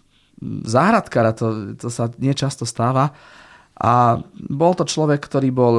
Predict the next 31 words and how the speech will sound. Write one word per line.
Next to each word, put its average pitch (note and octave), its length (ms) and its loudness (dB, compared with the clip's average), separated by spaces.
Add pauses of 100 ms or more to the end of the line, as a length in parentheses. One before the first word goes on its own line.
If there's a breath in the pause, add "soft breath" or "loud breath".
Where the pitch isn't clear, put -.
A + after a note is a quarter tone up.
mm, - 960 -8
vždy C3+ 320 2
pripravený A#2 680 0
druhému A#2 600 -2
pomôcť. F#2+ 480 -6
Keď E3 160 -4
videl, D#3 160 0
že A#2+ 160 -2
máte A2+ 200 -4
nejaký G#2 280 -8
problém, A2 360 -6
tak G#2 160 -10
bol G#2+ 200 -8
prvý, A2+ 240 -6
ktorý A2+ 240 -8
sa, - 200 -4
ani C#3 40 4
ste C#3+ 200 -2
nevyslovili A2+ 600 -4 (720)
požiadavku A#2+ 600 2
na A2 120 -2
riešenie A2+ 320 -4
problému, A#2 560 -2 (200 loud breath)
keď G#2+ 160 -8
videl B2 240 2
na G#2+ 160 0
vás, A#2+ 160 -2
že G#2+ 160 -6
treba A2+ 280 -4
riešiť, A#2 440 -6
tak - 280 -10